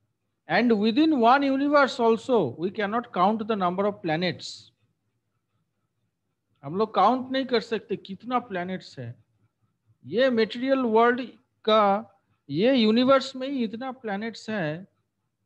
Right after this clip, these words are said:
हाँ, इतना length and breadth इतना ज्यादा है कि ब्रह्मा विष्णु मिलके भी काउंट नहीं कर पाया। So that is the material world। It is actually energy of Krishna।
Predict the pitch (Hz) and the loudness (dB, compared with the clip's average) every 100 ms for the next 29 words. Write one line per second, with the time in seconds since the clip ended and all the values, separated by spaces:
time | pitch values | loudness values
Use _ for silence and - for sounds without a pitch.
0 | _ 170 202 160 147 220 240 202 196 226 | _ -20 -18 -10 -10 -6 -4 -2 -2 -4
1 | 240 233 190 196 214 196 190 220 233 220 | -6 -6 -4 -2 -2 -4 -10 -6 -6 -6
2 | 160 135 170 214 185 190 185 196 139 165 | -10 -4 -4 -2 -4 -4 -6 -8 -4 -2
3 | 185 226 202 202 - 233 208 208 202 208 | 0 -2 -2 -6 -8 -10 -8 -8 -6 -6
4 | 220 202 180 - _ _ _ _ _ 143 | -4 -6 -6 -10 _ _ _ _ _ -8
5 | 160 180 165 156 151 135 120 110 95 - | -8 -8 -8 -8 -6 -8 -8 -14 -16 -20
6 | _ _ _ _ _ _ _ _ _ _ | _ _ _ _ _ _ _ _ _ _
7 | _ _ _ _ _ _ _ _ _ _ | _ _ _ _ _ _ _ _ _ _
8 | _ _ _ _ _ _ _ _ _ _ | _ _ _ _ _ _ _ _ _ _
9 | _ _ _ - 156 175 214 277 285 254 | _ _ _ -8 0 0 2 2 0 0
10 | - 226 196 175 214 233 233 156 175 175 | -8 -10 -8 -8 -8 -4 -2 -2 0 0
11 | 123 - _ _ _ _ _ _ _ _ | -2 -10 _ _ _ _ _ _ _ _
12 | _ _ _ _ _ _ _ _ _ _ | _ _ _ _ _ _ _ _ _ _
13 | _ - 175 185 294 320 269 226 220 254 | _ -4 -2 2 4 4 4 0 0 -4
14 | 262 247 196 208 190 220 208 - 147 135 | 0 2 2 0 -2 -2 -2 -4 -8 -8
15 | - | -10